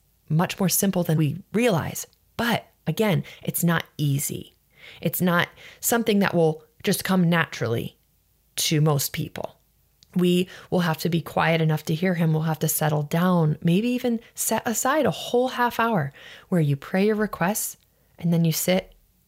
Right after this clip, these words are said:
and you listen and you wait and see what God says. So say you do this, 'cause I know I'll have questions about this. How do you actually hear his voice then? You know, say you pray and you read the word,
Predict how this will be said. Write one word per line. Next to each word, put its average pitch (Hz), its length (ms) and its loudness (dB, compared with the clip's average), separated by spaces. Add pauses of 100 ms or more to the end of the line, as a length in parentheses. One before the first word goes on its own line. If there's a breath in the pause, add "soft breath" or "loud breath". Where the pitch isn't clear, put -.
and 160 140 4
you 160 80 6
listen 214 460 0 (920)
and 170 160 4
you 156 80 4
wait 160 220 0
and 156 100 0
see 156 420 0 (220)
what 165 240 -6
God 147 220 -2
says. - 400 -6 (480 loud breath)
So 233 160 0
say 277 220 2
you 330 140 2
do 196 200 2
this, - 380 -6 (520)
'cause 160 140 -2
I 156 60 4
know 165 140 4
I'll 156 80 2
have 160 140 -2
questions 143 380 -2
about - 180 -4
this. - 160 -6
How 208 200 0
do 233 60 0
you 226 180 2
actually 160 640 0 (440 soft breath)
hear 190 200 0
his 143 160 -2
voice 269 300 2
then? 135 220 0
You 139 60 0
know, 139 120 0
say 151 200 -2
you 196 140 0
pray 160 500 0
and 165 120 4
you 143 100 2
read 147 200 0
the 165 80 -2
word, 143 300 0